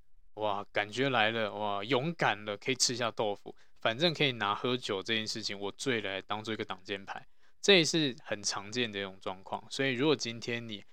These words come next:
还在相信，呃，喝酒就会有另外一个人格的，那基本上我要告诉你，没有这种事情。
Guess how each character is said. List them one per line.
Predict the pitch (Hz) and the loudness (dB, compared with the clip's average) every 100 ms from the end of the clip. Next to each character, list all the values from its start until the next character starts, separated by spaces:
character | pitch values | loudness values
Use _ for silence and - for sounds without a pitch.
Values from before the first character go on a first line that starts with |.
| - | -16
还 | - 110 | -2 0
在 | 135 | 2
相 | 135 120 123 | 2 2 0
信， | - 123 101 - - - | 0 -2 -4 -14 -20 -8
呃， | 107 104 101 | -2 0 0
喝 | - - 170 | 0 4 4
酒 | 160 127 95 | 6 2 2
就 | - 117 | 0 0
会 | 135 110 | 2 2
有 | 98 | 2
另 | 113 | 0
外 | 120 113 | 2 2
一 | |
个 | 104 | 2
人 | 98 95 | -2 -6
格 | 92 95 | -6 -4
的， | 98 98 | -4 -4
那 | 98 110 | -4 -4
基 | - | -2
本 | 110 101 | -2 -2
上 | 110 | -2
我 | 101 | -2
要 | 98 | 0
告 | 107 101 | 2 0
诉 | 104 | -2
你， | |
没 | 95 | -6
有 | 107 | -4
这 | 104 | -2
种 | 104 | -4
事 | 98 104 | -4 -4
情。 | - - | -6 -6